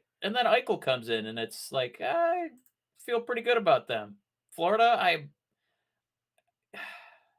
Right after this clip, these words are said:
I still don't know if you necessarily would have seen, you know, coming in with, you know, the, the change,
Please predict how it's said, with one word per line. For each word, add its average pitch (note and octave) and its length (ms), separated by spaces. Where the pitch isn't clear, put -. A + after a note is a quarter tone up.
I D3+ 60
still A#3 260
don't A3 160
know G#3 140
if G3+ 120
you E3 300
necessarily D#3 600
would D3+ 140
have C#3+ 120
seen, D3+ 480
you C#3 120
know, A2+ 180
coming C#3+ 320
in C#3 220
with, A2+ 180
you B2 80
know, G#2+ 140
the, G#2 280
the G#2 80
change, B2 540